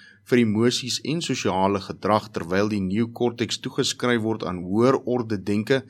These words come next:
en komplekse kognitiewe prosesse. Wetenskaplike vooruitgang en 'n dieper begrip van breinanatomie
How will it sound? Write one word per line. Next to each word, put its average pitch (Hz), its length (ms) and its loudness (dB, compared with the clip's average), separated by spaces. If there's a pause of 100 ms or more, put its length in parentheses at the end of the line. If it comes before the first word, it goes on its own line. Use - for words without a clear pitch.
(280)
en 110 280 -2
komplekse 117 840 -2
kognitiewe 101 560 -6
prosesse. 98 640 -2 (840)
Wetenskaplike 110 720 2
vooruitgang 135 680 2
en 110 160 2
'n 98 100 0
dieper 113 340 0
begrip 120 440 -4
van 104 340 -2
breinanatomie 131 1000 2